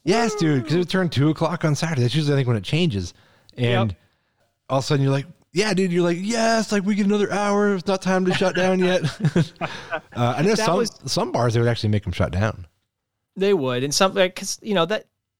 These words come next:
Speaker 2: the, the, the people there have to work another hour,
Speaker 1: Mm-hmm.
Speaker 2: you know, and they
Speaker 1: Yeah.
Speaker 2: had been probably looking forward to, to, to getting the heck out of there.
Speaker 1: Yeah,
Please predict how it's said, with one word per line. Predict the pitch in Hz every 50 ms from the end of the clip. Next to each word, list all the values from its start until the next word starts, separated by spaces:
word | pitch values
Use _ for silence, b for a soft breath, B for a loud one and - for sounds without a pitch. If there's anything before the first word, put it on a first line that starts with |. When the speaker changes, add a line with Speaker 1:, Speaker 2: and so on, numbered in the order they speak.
| _ _ _ _ -
Speaker 2:
the, | - 185 196 _ _ -
the, | 180 170 - _ -
the | 190
people | - - 226 202 175 139 135
there | 131 165 196 165
have | 139 131 -
to | - 127
work | 123 143 185 - 160
another | 131 117 120 120 117
hour, | 131 151 131 107 110 131 160 -
Speaker 1:
Mm-hmm. | - 123 123 120 117 123 139 160 170
Speaker 2:
you | 165 139
know, | 143 - _ _ _ _ _ _ _ _ _ _ _ _ -
and | 170 104
they | -
Speaker 1:
Yeah. | 190
Speaker 2:
had | 196 170 127
been | 131 131 131 123
probably | - 147 127 127 123
looking | 123 131 127 135 131
forward | - - 131 127 123 120 113
to, | - 123 123 - -
to, | - - 123 117 - _ _ -
to | - 110
getting | 113 135 123 123 123
the | 123 117
heck | 117 123 123 131
out | 120 117 117
of | 120 120
there. | 123 123 127 135 _ _ _ _
Speaker 1:
Yeah, | - 95 92 92 92 95